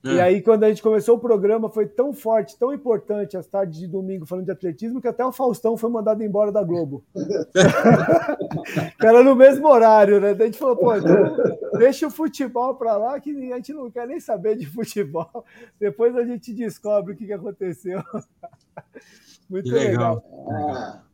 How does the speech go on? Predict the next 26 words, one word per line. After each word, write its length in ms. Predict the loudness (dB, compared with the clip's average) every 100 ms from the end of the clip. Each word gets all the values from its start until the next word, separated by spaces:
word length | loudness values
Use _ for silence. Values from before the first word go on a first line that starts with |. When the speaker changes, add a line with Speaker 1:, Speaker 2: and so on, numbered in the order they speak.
| _ _ _ _ _ _
Speaker 1:
Então 220 | -4 -4
vamos, 320 | -2 -8 -8
vamos 300 | -8 -6 -4
lá, 160 | -4 -2
recapitulando, 760 | -4 -8 -12 -12 -8 -6 -6 -8
Márcio. 420 | -10 -10 -12 _ _ _
Começou 500 | -6 -4 -6 -6 -10
com 140 | -10
quarenta 400 | -6 -6 -6 -10
e 60 | -8
oito, 640 | 0 2 2 -2 -14 -18 _ _ _ _ _ _ _ -4
tem 160 | -4
quarenta 400 | 0 -2 -2 -6
e 40 | -6
nove, 400 | -4 -4 -6 -14
cinquenta 500 | -18 -12 -8 -8 -10
maratonas. 720 | -10 -12 -10 -10 -10 -10 -12
Aí, 220 | -12 -12
maratona 560 | -14 -10 -8 -8 -8 -8
você 140 | -10
pretende 400 | -6 -6 -6 -12 -6
correr 240 | -6 -6
mais 200 | -10 -12
alguma 320 | -12 -12 -12
ou 60 | -10
não? 200 | -10 -12